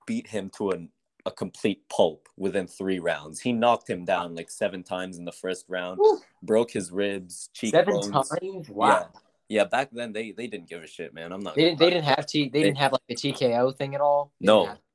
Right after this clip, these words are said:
Speaker 1: no. They just, they just kept on going until someone couldn't fight anymore. They, they fought for fifteen rounds back then. And,
Speaker 2: Yeah, I know.
Speaker 1: like,
Speaker 2: Uh, yeah,
Speaker 1: yeah.
Speaker 2: I know fifteen rounds.
Speaker 1: And, and the Boxing Association had to, like, literally lower the amount 'cause
Speaker 2: <laughs>
Speaker 1: people were dying
Speaker 2: They
Speaker 1: from, like,
Speaker 2: wanna
Speaker 1: exhaustion,
Speaker 2: <laughs> those
Speaker 1: man.
Speaker 2: guys are taking a huge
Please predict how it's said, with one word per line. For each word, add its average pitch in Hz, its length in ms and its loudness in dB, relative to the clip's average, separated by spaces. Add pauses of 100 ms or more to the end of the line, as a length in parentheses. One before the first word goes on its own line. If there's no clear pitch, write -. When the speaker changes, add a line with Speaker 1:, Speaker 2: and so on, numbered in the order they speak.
(120)
Speaker 1:
no. 87 400 -2
They 107 140 -2
just, 117 260 -4
they 107 80 -2
just 113 220 -6
kept - 180 -2
on 104 160 -4
going 107 260 -2
until 98 380 -6 (160)
someone 95 360 -8
couldn't 107 200 -6
fight 117 260 0
anymore. 85 420 -10
They, 110 340 -2
they 123 100 -2
fought 151 260 0
for 107 160 -10
fifteen 120 460 -10
rounds 95 380 -10
back 78 280 -14
then. 78 220 -18 (480)
And, 127 80 0
Speaker 2:
Yeah, 131 80 4
I 127 60 2
know. 120 80 0
Speaker 1:
like, 123 80 -6 (320)
Speaker 2:
Uh, 113 120 -6
yeah, 110 200 -6
Speaker 1:
yeah. 101 80 0
Speaker 2:
I - 60 -4
know - 80 -6
fifteen - 340 -20
rounds. 101 360 -14
Speaker 1:
And, 107 200 -8
and 113 180 -6
the 110 60 0
Boxing 110 420 0
Association 92 580 -10
had 98 200 -10
to, 104 60 -8
like, 92 180 -6
literally 101 400 -4
lower 95 300 -4
the 92 100 -8
amount 85 360 -8
'cause 92 140 -6
Speaker 2:
<laughs> - 100 -14
Speaker 1:
people 104 220 -2
were - 140 8
dying 214 260 6
Speaker 2:
They 196 140 4
Speaker 1:
from, 208 120 6
like, 180 140 0
Speaker 2:
wanna 185 140 2
Speaker 1:
exhaustion, 92 520 0
Speaker 2:
<laughs> - 40 -10
those 156 200 -2
Speaker 1:
man. 160 120 -4
Speaker 2:
guys 151 120 -4
are 139 60 -12
taking 151 320 -8
a 123 60 -8
huge 156 260 4